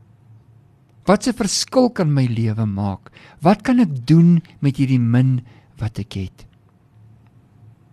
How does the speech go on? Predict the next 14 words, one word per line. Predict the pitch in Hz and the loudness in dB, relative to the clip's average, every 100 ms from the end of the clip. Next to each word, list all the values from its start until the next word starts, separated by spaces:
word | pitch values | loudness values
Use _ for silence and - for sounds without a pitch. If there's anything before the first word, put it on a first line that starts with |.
| _ _ _ _ - | _ _ _ _ -10
En | 127 | -2
ek | 139 | 0
wil | 151 | 0
die | 151 | 0
antwoord | 185 208 208 180 - | 2 0 2 -2 -2
vandag | 117 101 92 | -6 -4 -6
vir | - 104 | -8 -10
jou | 87 | -10
gee. | - - 101 113 _ _ _ _ _ _ _ _ _ - | -12 -16 -18 -20 _ _ _ _ _ _ _ _ _ -2
Bring | 131 160 170 | 2 4 4
dit | 117 110 - _ _ _ | 2 -2 -8 _ _ _
na | 107 107 | -2 -2
Jesus | 98 98 - 107 - | -4 -8 -8 -14 -16
toe. | - | -18